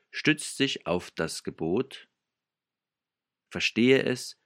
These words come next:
das Geringere zugunsten des Größeren zu opfern,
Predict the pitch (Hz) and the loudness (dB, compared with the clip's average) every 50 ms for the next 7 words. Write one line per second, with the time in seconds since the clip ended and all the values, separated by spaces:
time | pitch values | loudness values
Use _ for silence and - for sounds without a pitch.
0 | _ _ _ - 80 - - - - 85 82 - 101 98 117 110 104 95 - 107 | _ _ _ -6 -6 -6 -6 -6 -6 -6 -6 -4 -2 0 2 2 0 0 -2 -4
1 | 101 98 - - 90 - - 135 143 151 151 - - - 139 123 123 123 - - | -4 -4 -6 -8 -6 -2 -2 -2 -2 -2 -4 -8 -6 -4 -4 -2 -2 -4 -6 -8
2 | - 92 87 87 92 87 85 - - 92 85 90 92 - - 131 - - 92 - | -8 -6 -2 -2 -2 -2 -2 -2 -4 -4 -4 -6 -8 -6 -4 -4 -4 -4 -4 -6
3 | - - 80 73 - 69 - | -8 -10 -10 -10 -10 -12 -16